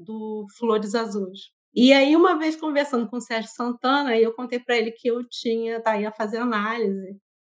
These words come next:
e ele falou pra mim, "Não faça análise, não faça análise, porque você vai se curar." <laughs> E quando você se curar, você não vai ter mais material pra escrever.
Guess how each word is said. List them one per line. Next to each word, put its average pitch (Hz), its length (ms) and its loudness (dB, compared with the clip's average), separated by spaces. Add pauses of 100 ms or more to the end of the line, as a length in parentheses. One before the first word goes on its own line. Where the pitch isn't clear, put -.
e 208 460 2
ele 214 240 -2
falou 226 260 0
pra 233 120 -2
mim, 247 120 6
"Não 370 220 12
faça 381 340 2
análise, 339 600 0
não 285 160 -2
faça 269 280 -2
análise, 247 540 -6
porque - 220 -10
você 220 280 -8
vai 208 160 -2
se 220 220 -8
curar." 269 500 4
<laughs> - 460 -6 (400)
E 240 160 6
quando 339 320 10
você 285 260 2
se - 140 -6
curar, 254 280 4
você 269 180 -6
não 269 140 -2
vai 269 140 -2
ter 285 80 -4
mais 269 220 -4
material 247 420 0
pra 294 100 -8
escrever. 254 720 2